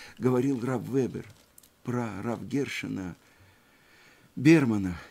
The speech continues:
И это то, что я хочу сказать про нашего учителя рав Ицхака Зильбера.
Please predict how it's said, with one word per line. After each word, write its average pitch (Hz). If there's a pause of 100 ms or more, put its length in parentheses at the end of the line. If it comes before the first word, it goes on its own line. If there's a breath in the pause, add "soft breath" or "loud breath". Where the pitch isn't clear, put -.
(120 loud breath)
И 135
это 143
то, 147
что -
я 113
хочу 104
сказать 107
про 95
нашего 104
учителя 98 (640 soft breath)
рав 98
Ицхака -
Зильбера. -